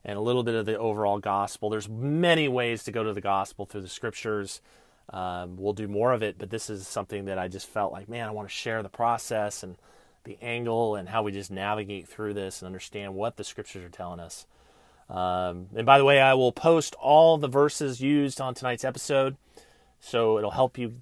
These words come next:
walk through those, and those are gonna be on our Facebook and Instagram pages, and you can find that at Next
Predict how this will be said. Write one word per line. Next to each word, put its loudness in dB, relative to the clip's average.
walk 4
through 2
those, 2
and -6
those -2
are -4
gonna -6
be -4
on -2
our -4
Facebook -6
and -12
Instagram -6
pages, -6
and -14
you -14
can -12
find -8
that -6
at -10
Next -8